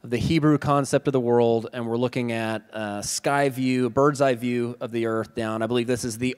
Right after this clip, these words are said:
only, the only model here that can fit all the verses in the Bible. Okay? It's the only one that can fit the two hundred plus descriptions of Hebrew cosmology. It's the only one that can fill,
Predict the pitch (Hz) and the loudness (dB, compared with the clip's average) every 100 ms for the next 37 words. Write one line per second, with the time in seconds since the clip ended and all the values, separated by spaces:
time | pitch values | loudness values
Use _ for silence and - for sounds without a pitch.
0 | - 147 170 175 180 175 170 170 170 _ | -2 0 0 0 0 2 0 -2 -10 _
1 | _ _ _ _ _ _ _ _ _ - | _ _ _ _ _ _ _ _ _ -8
2 | 135 135 - 156 175 170 147 139 131 127 | -2 -2 2 0 2 0 0 0 0 -2
3 | 123 120 110 101 110 - _ 127 120 123 | 0 2 2 0 -6 -18 _ -6 -4 -4
4 | 110 - 131 120 113 _ - 127 131 117 | -8 -8 -4 -4 -6 _ -4 0 0 2
5 | 120 113 - 110 107 113 - 117 113 98 | 2 0 0 -2 -4 -8 -10 -6 -6 -2
6 | 107 101 90 90 82 - _ - 110 110 | 0 0 -4 -8 -10 -18 _ -8 -4 -4
7 | 110 - - - 120 - 131 156 190 190 | -6 -12 -20 -10 -8 -2 0 2 4 2
8 | 170 160 147 143 127 143 - 120 180 180 | 2 2 0 -4 -4 -4 -4 -6 -2 0
9 | 185 165 151 151 143 131 - - 127 - | 0 0 -4 -2 0 0 -6 -8 -8 -2
10 | 143 135 - 123 117 107 - _ _ - | -2 -2 -6 -8 -8 -12 -16 _ _ -10
11 | 123 - - 139 135 131 131 123 127 120 | -10 -6 -4 -2 -4 -4 -4 -2 -2 -2
12 | 123 110 123 123 120 143 139 156 175 190 | -2 -2 -2 -4 -6 -8 -4 0 2 2
13 | 175 165 160 156 151 135 - 143 139 135 | 4 2 0 -2 -6 -6 -4 0 0 -2